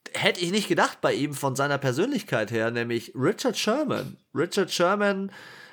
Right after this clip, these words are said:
ähm, so ein bisschen Newsflash, ähm, hat, ähm, Probleme mit seinen Schwiegereltern sozusagen gehabt, ähm, und hat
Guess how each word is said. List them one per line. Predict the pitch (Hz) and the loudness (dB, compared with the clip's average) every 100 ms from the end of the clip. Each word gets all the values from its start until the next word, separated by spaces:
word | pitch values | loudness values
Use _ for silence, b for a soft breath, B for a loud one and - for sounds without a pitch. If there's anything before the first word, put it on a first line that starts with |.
| B | B
ähm, | 160 160 156 151 151 151 143 | 2 4 6 4 2 -2 -4
so | 139 | -2
ein | 151 | 0
bisschen | 165 175 - 165 165 160 151 | 2 2 4 2 2 -4 -2
Newsflash, | 156 226 233 - 180 185 226 - - B B B B - | 2 2 0 0 2 4 2 0 -6 B B B B -2
ähm, | 151 156 160 147 143 | 2 4 2 0 0
hat, | 180 - - - _ | -2 -2 -8 -10 _
ähm, | 151 160 156 156 156 156 - _ - | 0 4 4 2 -2 -6 -10 _ -18
Probleme | - 143 143 156 196 202 | -4 -2 2 4 4 4
mit | 170 170 - | 0 -2 -2
seinen | 143 143 147 | -2 0 0
Schwiegereltern | 139 180 226 160 127 127 120 | -2 0 2 2 2 0 -2
sozusagen | 117 117 117 117 113 | -6 -4 -2 0 -2
gehabt, | 110 127 156 - B B B B B _ | 0 0 -2 -8 B B B B B _
ähm, | 131 139 143 139 139 143 143 143 147 - _ | -2 0 2 2 2 2 0 -4 -8 -12 _
und | 147 139 127 | -2 -2 -2
hat | 151 - - | -2 -4 -10